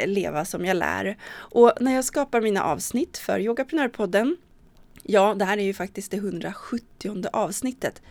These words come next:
så är det precis så här jag gör. Jag lyssnar in, både med de som redan går utbildningar hos mig och som, och med de som finns i till exempel Facebookgruppen Nordens yogalärare,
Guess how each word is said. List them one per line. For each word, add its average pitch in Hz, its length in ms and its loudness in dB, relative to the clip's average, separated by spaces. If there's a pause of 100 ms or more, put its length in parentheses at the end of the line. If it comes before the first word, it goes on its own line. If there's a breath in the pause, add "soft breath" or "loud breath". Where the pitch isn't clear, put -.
(140)
så - 220 -4
är - 180 -2
det 165 80 -6
precis - 420 -8
så - 140 -6
här 160 200 -8
jag 156 200 -10
gör. 196 420 -6 (840 loud breath)
Jag 226 480 4
lyssnar 208 520 0
in, 147 340 -6 (360 loud breath)
både 285 520 6
med 320 140 6
de 180 260 0
som 156 200 -4
redan 156 280 -4
går 156 180 -2
utbildningar 220 440 0
hos 277 180 0
mig 254 480 0
och 196 160 0
som, 185 580 -4 (140)
och - 240 4
med 302 80 2
de 185 300 0
som 254 180 -4
finns 190 280 -2
i 185 40 -10
till 165 140 -8
exempel 165 420 -8
Facebookgruppen - 760 -10
Nordens - 380 -10
yogalärare, 185 680 -2